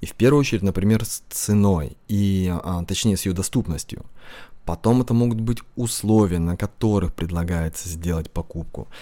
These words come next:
Это может быть связано с той средой или контекстом, в рамках которых вообще предлагается продукт. И вот это всё вполне, по сути себе, законные причины непокупки, которые отнюдь не превращают хорошего клиента в сломанного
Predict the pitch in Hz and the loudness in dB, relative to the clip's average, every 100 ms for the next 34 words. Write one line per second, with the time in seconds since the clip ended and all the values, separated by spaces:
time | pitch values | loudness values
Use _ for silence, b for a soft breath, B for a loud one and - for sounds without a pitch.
0 | B B - 80 87 104 104 101 - 95 | B B -8 -4 0 0 0 -4 0 2
1 | 101 107 - - 104 - 110 113 95 87 | 2 2 0 0 0 0 -2 0 2 2
2 | 80 82 95 95 - 95 - 80 78 90 | 0 -2 -2 -2 -2 -4 -4 -10 -8 -6
3 | 92 90 - - 90 90 87 82 - 87 | -2 -2 -4 -6 -4 -4 -4 -4 -4 -4
4 | 82 87 85 85 - - 87 82 73 - | -4 -4 -2 -2 -2 -4 -2 -2 -6 -8
5 | - B B B B B - 104 98 101 | -12 B B B B B -4 0 2 2
6 | - 120 127 139 - - 87 92 123 - | 0 0 2 -2 -2 -2 0 0 -2 -10
7 | - - - 101 92 95 131 - 80 85 | -18 -8 0 2 4 4 2 -2 -4 -4
8 | 117 127 - 95 87 85 - 110 107 92 | -4 -4 -2 0 0 0 2 4 6 4
9 | - 82 - 104 101 - 85 92 90 87 | 0 -2 0 2 2 -2 -2 0 2 0
10 | 85 90 95 - - - _ b b b | -2 -4 -6 -6 -12 -14 _ b b b
11 | b - - 95 110 110 85 98 123 98 | b -10 -2 2 4 4 4 6 6 4
12 | 87 90 85 82 - 110 95 - - 80 | 2 2 0 -2 0 2 2 0 -8 -6
13 | 95 101 - 95 87 82 - - - - | -4 -4 -2 0 2 0 -4 -12 -16 -12
14 | - 80 95 101 76 71 | -8 -2 2 2 0 -4